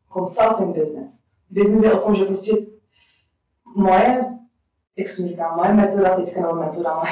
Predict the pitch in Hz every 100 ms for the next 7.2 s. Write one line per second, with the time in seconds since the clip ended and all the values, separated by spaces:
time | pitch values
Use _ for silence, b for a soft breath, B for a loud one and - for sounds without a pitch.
0 | - 196 185 180 175 185 185 175 - 185
1 | 175 - 180 170 170 - - _ _ _
2 | - 196 - 190 170 165 - 180 185 214
3 | 262 - 190 180 170 - 165 185 240 -
4 | - _ _ _ _ _ - - 214 220
5 | 240 247 214 185 170 175 185 208 202 208
6 | 190 190 180 175 175 170 175 156 156 180
7 | -